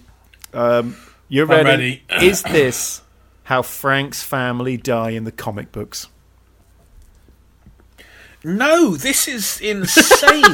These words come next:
Speaker 1: <laughs>
Speaker 2: This is insane.
Speaker 1: Yeah.
Speaker 2: <clears throat> Frank's family, like, on top of all of this, they've taken away one of his kids as well.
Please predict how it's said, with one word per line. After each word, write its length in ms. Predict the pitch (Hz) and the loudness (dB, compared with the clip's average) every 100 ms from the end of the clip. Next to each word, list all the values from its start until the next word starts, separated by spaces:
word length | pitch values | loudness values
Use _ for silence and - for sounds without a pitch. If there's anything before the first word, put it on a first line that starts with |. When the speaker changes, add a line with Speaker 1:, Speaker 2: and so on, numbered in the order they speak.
| 403 | 6
Speaker 1:
<laughs> 60 | - 392 - - - - - - - - 320 - | 4 4 4 2 2 -2 -2 -4 -6 -6 -6 -2
Speaker 2:
This 240 | 220 - | -2 0
is 160 | 320 220 | 0 0
insane. 1120 | 240 220 - - 330 - 294 277 185 113 92 139 | -2 -2 -2 0 0 2 2 0 -4 -8 -8 -4
Speaker 1:
Yeah. 300 | 135 135 135 - _ _ _ _ | -2 -2 -6 -14 _ _ _ _
Speaker 2:
<clears throat> 220 | - - | -4 -4
Frank's 420 | 139 247 262 214 | -2 0 0 -2
family, 520 | - 240 233 139 113 110 - _ _ | -4 0 0 0 -4 -6 -18 _ _
like, 260 | 247 262 - - - _ _ _ _ _ _ | -2 -2 -4 -20 -20 _ _ _ _ _ _
on 240 | - 240 | -4 -4
top 260 | 208 311 302 | -2 -2 -2
of 100 | 202 | 0
all 200 | 311 277 | 2 2
of 120 | 156 | 0
this, 220 | 104 147 | -4 -8
they've 220 | - 214 214 | -2 -4 -2
taken 360 | - 311 - | -2 -2 -2
away 200 | 214 170 | 0 0
one 240 | 147 143 131 | 0 -2 0
of 80 | |
his 160 | 156 180 | -2 -6
kids 560 | - - 311 147 - 147 | -8 -4 -4 -4 -8 -12
as 120 | - | -8
well. 380 | 269 240 90 | -6 -4 -6